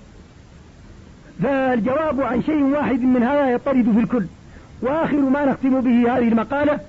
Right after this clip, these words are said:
أننا نوصيكم وأنفسنا بتقوى الله، وأن تلتزموا بثلاث آيات من كتاب الله: الأولى: "ليس كمثله شيء"،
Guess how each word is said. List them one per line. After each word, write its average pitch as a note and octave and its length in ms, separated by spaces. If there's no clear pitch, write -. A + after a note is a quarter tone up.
أننا C4+ 340
نوصيكم C4+ 520
وأنفسنا B3+ 520
بتقوى A#3 380
الله، C4+ 280
وأن D4 240
تلتزموا C4+ 560
بثلاث B3+ 400
آيات B3 360
من B3 160
كتاب A#3+ 300
الله: A3+ 240
الأولى: C#4 440
"ليس C#4 220
كمثله A#3+ 520
شيء"، A3 300